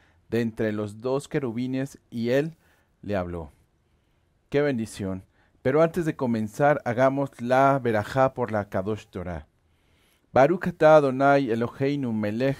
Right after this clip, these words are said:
haolam, asher bachar banu mikol ha'amin, benatan lanu et torato.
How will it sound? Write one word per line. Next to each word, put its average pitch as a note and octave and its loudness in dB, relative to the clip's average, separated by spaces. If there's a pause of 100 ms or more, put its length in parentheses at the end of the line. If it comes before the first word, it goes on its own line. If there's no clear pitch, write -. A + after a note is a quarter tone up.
haolam, A#2 -2 (540)
asher E3 -2
bachar D3 0
banu B2+ 0
mikol A#2+ -4 (100)
ha'amin, A2 -2 (440)
benatan B2 -2
lanu C3 -2
et A#2 -2
torato. A2+ -4